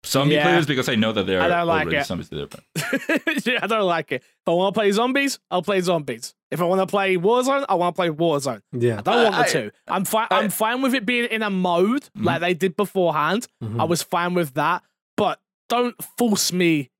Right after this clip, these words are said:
Speaker 2: into this situation that I don't want to be in.
Speaker 3: Yeah.
Speaker 1: So from what I know is that at least with the, when you're with a squad, when you died, you'd get turned into a zombie. I think that,
Speaker 2: Yeah.
Speaker 1: that that's at least cool. That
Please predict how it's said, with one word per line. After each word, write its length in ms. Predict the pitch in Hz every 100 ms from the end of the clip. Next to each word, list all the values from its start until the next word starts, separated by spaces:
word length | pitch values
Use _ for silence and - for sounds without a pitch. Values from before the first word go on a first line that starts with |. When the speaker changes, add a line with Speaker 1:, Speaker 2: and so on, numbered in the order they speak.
| _
Speaker 2:
into 320 | 208 185 170
this 140 | 160
situation 720 | - 151 - 151 127 - - - _ _
that 60 | 165
I 80 | 160
don't 280 | 185 143
want 180 | 143 151
to 80 | -
be 200 | 139 135
in. 160 | 101 107 _ _ _ -
Speaker 3:
Yeah. 200 | 120 120
Speaker 1:
So 480 | 123 135 135 127 127
from 220 | - 131
what 120 | 170
I 60 | 226
know 200 | 156 175
is 240 | 147 104
that 260 | 113 104 - _ _ _ _
at 160 | 113 95
least 260 | 110 120
with 240 | 131 135 107
the, 320 | 104 98 95
when 280 | 104 101 104
you're 180 | 107 113
with 220 | 107 117
a 80 | 98
squad, 720 | - - - 101 95 82 87
when 140 | 95
you 180 | 95 107
died, 360 | 101 101 98 92
you'd 220 | 101 104
get 180 | 98 90
turned 180 | 107 95
into 140 | 92
a 60 | 78
zombie. 460 | - 104 101 - _ _ _ _ _
I 80 | 190
think 200 | 190 220
that, 120 | 226
Speaker 2:
Yeah. 120 | 135
Speaker 1:
that 200 | 165 -
that's 260 | 165 - -
at 60 |
least 260 | 165 156 -
cool. 260 | - 107
That 180 | 104 90